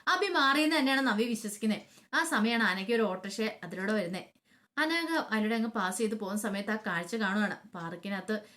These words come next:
കെട്ടിപ്പിടിച്ച് നിൽക്കുന്ന അബീനെയും നവ്യേനെയും കൂടെ. ആ കാഴ്ച കണ്ടപ്പോഴത്തേനും ഓട്ടോക്കാരൻ പറഞ്ഞു, "ഒരു നിമിഷം ഒന്ന് നിർത്താൻ" പറയണം.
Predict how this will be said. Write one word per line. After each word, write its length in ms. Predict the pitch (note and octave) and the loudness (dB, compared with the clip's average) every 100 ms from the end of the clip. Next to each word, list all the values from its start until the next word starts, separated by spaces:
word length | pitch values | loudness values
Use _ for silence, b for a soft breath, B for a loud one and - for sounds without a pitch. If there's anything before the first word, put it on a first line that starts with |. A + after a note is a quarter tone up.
| _ | _
കെട്ടിപ്പിടിച്ച് 560 | F#3 - G3+ G#3 G3+ A3+ | -10 -6 -8 -6 -2 -2
നിൽക്കുന്ന 300 | G#3 G#3 G#3+ - _ b b _ - | 0 0 0 -2 _ b b _ -4
അബീനെയും 560 | D#4 D4 D#4 D4+ D4+ - | 0 2 2 2 2 0
നവ്യേനെയും 460 | G3+ F#3 G3+ G#3+ | -2 0 2 2
കൂടെ. 120 | G#3+ - F3 | 2 -2 -6
ആ 100 | G#3 | -4
കാഴ്ച 320 | A3 F#3+ F#3+ | -2 -2 2
കണ്ടപ്പോഴത്തേനും 480 | A3+ G#3 G#3+ G#3+ A3+ | 2 2 0 -2 -2
ഓട്ടോക്കാരൻ 420 | F#3 E3+ F#3 F#3 G#3 | -6 -8 -4 -2 0
പറഞ്ഞു, 240 | G#3 G#3 - | 0 -2 -6
"ഒരു 140 | D#3+ | -2
നിമിഷം 300 | G3+ G3+ A3+ | 0 0 0
ഒന്ന് 140 | A3+ A3 | 0 0
നിർത്താൻ" 240 | - G#3+ | -2 0
പറയണം. 300 | A3 A3 G#3+ | 2 0 0